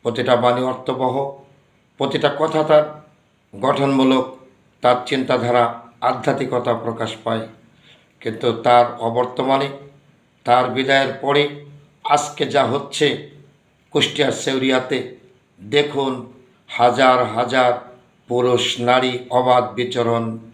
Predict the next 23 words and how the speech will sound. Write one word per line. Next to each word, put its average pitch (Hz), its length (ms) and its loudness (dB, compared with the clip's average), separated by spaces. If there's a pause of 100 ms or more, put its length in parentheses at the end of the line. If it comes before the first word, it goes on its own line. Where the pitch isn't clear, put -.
(480)
এবং 127 320 4 (640)
যে 131 160 -2 (100)
সমস্ত 139 280 -2 (200)
সাইজি 135 400 0 (100)
গোসাই 135 380 -2 (120)
যারাই 131 300 0 (120)
আছে 143 260 -2 (920)
তাদের 131 300 2 (240)
আচরণ, 127 420 0 (560)
তাদের 127 260 2 (100)
লেবাস 131 360 0
পোশাক, 131 380 0 (520)
তাদের 131 280 2 (140)
কথাবার্তা, 131 680 0 (460)
তাদের 123 240 -2 (140)
খানাপিনা, 131 540 0 (600)
তাদের 131 280 2 (200)
এই 135 80 0 (160)
অনুষ্ঠান 143 460 0 (240)
উদযাপনে 139 680 -2 (640)
যে 139 320 -2
যে 131 100 0 (120)
দৃশ্য, 143 280 -2